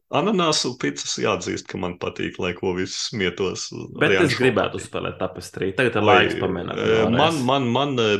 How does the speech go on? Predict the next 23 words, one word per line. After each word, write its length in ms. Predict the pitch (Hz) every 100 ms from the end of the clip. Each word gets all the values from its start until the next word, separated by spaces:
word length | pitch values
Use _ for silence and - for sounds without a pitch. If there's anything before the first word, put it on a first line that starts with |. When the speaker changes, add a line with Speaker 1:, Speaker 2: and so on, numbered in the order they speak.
| 92
Speaker 1:
bija 480 | 135 131 101 95 92 92 _ _ _ _ _
izcila 680 | 120 135 - - 104 87 82
partija, 540 | - 113 113 - 90 87
runājot 480 | 98 87 80 82 82
par 160 | 92
Tapestriju, 840 | 87 107 110 107 - - 95 90 87 87 87 90 92 90 -
pēdējās 560 | 113 87 85 85 82 92
ziemas 480 | 113 131 87 80 -
nometnē 460 | 98 117 92 - 85
Jelgavas 460 | 90 98 90 85 92
galda 240 | 101 87
spēļu 520 | - 95 92 95 90 87
kluba 460 | - 107 107 90 87 - - -
ar, 240 | 107 95 95
eh, 240 | 95 98
visiem 460 | 95 117 - 120 87
tai 140 | 104
brīdī 400 | 92 113 104 92 90
pieejamajiem 640 | 104 92 87 87 87 87
paplašinājumiem. 800 | 110 117 110 92 104 90 90 92
Mēs 220 | 90 -
izspēlējām 720 | 107 - - 87 85 85 82 - _ _ _ _
toļi 240 | - 107